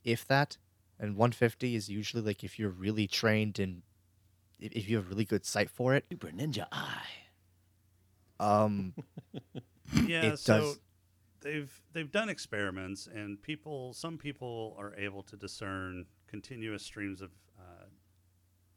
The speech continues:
Speaker 3: d-, images that are different from one another. I mean, disparate images at about thirteen milliseconds each. So you're looking at around four hundred, four hundred and fifty frames per second.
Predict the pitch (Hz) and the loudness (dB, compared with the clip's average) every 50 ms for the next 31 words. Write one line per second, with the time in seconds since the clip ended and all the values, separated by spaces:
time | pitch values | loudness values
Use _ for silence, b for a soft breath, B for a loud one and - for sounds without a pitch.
0 | _ _ _ _ _ _ _ - 123 101 _ - _ _ - 135 107 107 101 87 | _ _ _ _ _ _ _ -20 -20 -20 _ -20 _ _ -4 -2 -2 -2 -2 -4
1 | - - 87 82 80 - - 107 95 87 90 87 85 85 85 82 80 _ _ _ | -6 -10 -12 -12 -12 -12 -14 -12 -10 -8 -6 -6 -6 -8 -10 -10 -12 _ _ _
2 | _ _ _ _ _ - _ _ _ _ - - 117 107 - 120 104 101 - _ | _ _ _ _ _ -20 _ _ _ _ -2 -2 -2 0 -2 -6 -8 -8 -8 _
3 | - 101 90 90 90 85 85 82 80 78 76 73 76 76 82 _ _ - 98 95 | -14 -12 -10 -10 -10 -10 -10 -10 -12 -14 -14 -16 -20 -20 -20 _ _ -20 -20 -18
4 | 85 85 82 80 80 - _ - - - 101 98 - - - 101 92 - 90 92 | -18 -16 -16 -16 -18 -20 _ -16 -8 -6 -6 -6 -6 -6 -6 -6 -6 -6 -8 -14
5 | 87 82 80 78 82 82 78 80 82 - _ _ _ _ _ _ _ _ _ _ | -12 -14 -14 -18 -18 -20 -18 -18 -18 -20 _ _ _ _ _ _ _ _ _ _
6 | _ _ _ - 98 92 95 85 82 107 107 104 - - - 104 101 - - 107 | _ _ _ -10 -8 -8 -6 -2 2 2 2 2 0 -4 -6 -6 -6 -6 -6 -6
7 | 104 95 90 90 87 87 - - 85 - - 85 80 76 80 76 85 - _ - | -6 -6 -6 -8 -10 -10 -8 -8 -8 -8 -10 -14 -14 -14 -18 -20 -20 -20 _ -20
8 | - - - 87 85 82 82 80 82 80 78 78 _ _ _ - 107 95 90 92 | -20 -18 -16 -14 -12 -12 -12 -12 -12 -14 -16 -18 _ _ _ -18 -14 -12 -12 -12
9 | - - 98 90 87 82 85 85 85 90 92 92 90 92 90 87 87 85 85 85 | -12 -12 -14 -14 -14 -12 -12 -8 -6 -4 -4 -2 -4 -4 -6 -6 -8 -10 -12 -14
10 | - - - 101 92 90 85 92 87 85 - 87 80 - - 95 87 85 87 85 | -14 -12 -10 -8 -8 -6 -6 -8 -8 -8 -10 -12 -14 -14 -14 -14 -12 -10 -10 -12
11 | 80 80 80 78 - - 87 82 - - 82 - - 82 82 78 78 - - - | -12 -14 -18 -16 -12 -10 -10 -10 -10 -16 -20 -18 -14 -14 -14 -14 -16 -18 -20 -20
12 | - - - - - - - - - - | -20 -20 -18 -20 -20 -20 -20 -20 -20 -20